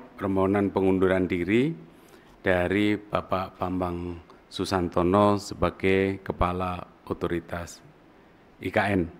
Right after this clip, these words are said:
Nah, pada hari ini, eh, telah terbit keputusan Presiden tentang pemberhentian dengan hormat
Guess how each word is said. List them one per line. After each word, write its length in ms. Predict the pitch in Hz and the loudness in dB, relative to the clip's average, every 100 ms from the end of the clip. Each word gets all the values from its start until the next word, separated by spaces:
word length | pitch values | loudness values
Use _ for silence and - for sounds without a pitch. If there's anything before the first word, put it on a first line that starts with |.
| - - - - - - - - - - - - _ - - - 104 | -20 -20 -20 -20 -20 -20 -20 -20 -20 -20 -20 -20 _ -20 -20 -2 2
Nah, 240 | 98 98 | 4 2
pada 320 | 101 98 98 | 2 4 4
hari 400 | 95 98 95 95 | 4 4 2 2
ini, 400 | 98 98 117 165 160 - - - - - - - - - - _ _ _ - - _ _ - | 4 4 4 2 -2 -16 -20 -20 -20 -20 -20 -20 -20 -20 -20 _ _ _ -20 -20 _ _ -6
eh, 320 | 95 90 90 87 - - | -4 -4 -8 -12 -16 -4
telah 320 | 95 95 92 - - | -2 0 0 -4 -4
terbit 480 | 98 - 101 131 - - - - - - - - - - - - - - - | -4 0 4 4 2 -10 -20 -20 -20 -18 -16 -18 -20 -20 -20 -20 -20 -20 -8
keputusan 640 | 92 85 95 92 98 95 - | -4 -2 -2 0 0 0 0
Presiden 720 | 98 107 90 98 95 135 151 - - - - - - | -2 0 2 2 4 0 -2 -10 -20 -20 -20 -20 -10
tentang 560 | 95 92 92 101 110 107 | -6 -4 -2 0 -2 0
pemberhentian 1000 | 104 95 92 95 95 92 101 123 147 151 - - - - | 0 0 0 0 -2 0 2 2 0 -4 -14 -20 -20 -4
dengan 280 | 101 98 87 | 0 2 2
hormat 440 | 104 95 85 98 | 2 2 2 -2